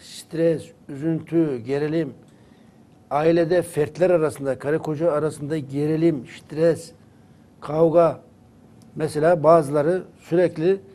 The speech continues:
basit meselelerden dolayı geriliyor, geriliyor, tartışıyor, tartışıyor. Bir gün sonra aynı konu dönüyor,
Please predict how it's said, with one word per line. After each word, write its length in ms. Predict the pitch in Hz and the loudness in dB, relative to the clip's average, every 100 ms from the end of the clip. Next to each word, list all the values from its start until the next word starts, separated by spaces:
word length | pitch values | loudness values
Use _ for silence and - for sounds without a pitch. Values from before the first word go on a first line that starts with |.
| - - - - | -20 -20 -20 -8
basit 360 | 151 147 214 180 | -6 -6 -6 -4
meselelerden 680 | 165 170 160 165 190 180 | -2 -2 0 2 2 2
dolayı 400 | 160 156 156 185 185 - - - - _ - - _ | 2 2 2 0 -2 -16 -20 -20 -20 _ -20 -20 _
geriliyor, 500 | 175 202 185 170 143 | 2 4 4 4 2
geriliyor, 480 | 127 170 165 139 123 | 2 0 2 -2 -4
tartışıyor, 560 | - 160 160 - 131 - | 0 0 0 -6 -10 0
tartışıyor. 500 | 180 175 - 175 156 147 | 2 2 -2 -6 -6 2
Bir 160 | 220 | 2
gün 140 | 214 214 | 4 2
sonra 300 | - 165 202 | 2 0 2
aynı 260 | 180 190 185 | 2 2 2
konu 340 | 175 160 131 | 2 0 4
dönüyor, 320 | 165 170 180 | 4 4 2